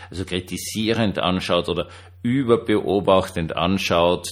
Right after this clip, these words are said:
die, die werden dann irrsinnig nervös und sie sind leider immer die Lieben und Braven und Freundlichen, die dann so drauf reagieren. Ähm, das ist jetzt eine ganz eigenartige Geschichte. Es ist also der strenge Blick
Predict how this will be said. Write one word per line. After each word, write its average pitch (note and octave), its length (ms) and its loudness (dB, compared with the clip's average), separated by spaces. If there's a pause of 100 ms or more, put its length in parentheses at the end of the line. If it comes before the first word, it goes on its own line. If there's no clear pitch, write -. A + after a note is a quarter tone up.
die, F2+ 120 -4
die F2+ 160 -6
werden F2 200 2
dann F#2 180 0
irrsinnig F#2+ 460 -4
nervös F2 440 -2
und F2+ 160 -4
sie F#2 140 -8
sind F#2 320 -4
leider F#2 260 2
immer G#2+ 300 2
die F#2+ 480 -2
Lieben F2 680 -2
und F2 240 -6
Braven F2 540 0
und E2+ 140 -2
Freundlichen, F2+ 800 0
die G2+ 100 -2
dann F2 240 0 (400)
so G#2+ 300 0
drauf F2+ 420 2
reagieren. G#2+ 640 2 (560)
Ähm, G2 360 2 (100)
das A2+ 180 4
ist G#2+ 160 -2
jetzt G#2+ 160 0
eine F#2+ 160 0
ganz F#2+ 560 -4 (140)
eigenartige F#2+ 760 -2
Geschichte. G#2+ 500 -6
Es F#2 120 -6
ist F#2+ 160 -6
also G2 220 -2 (400)
der F2+ 80 -2
strenge A#2+ 840 2
Blick G2+ 540 -2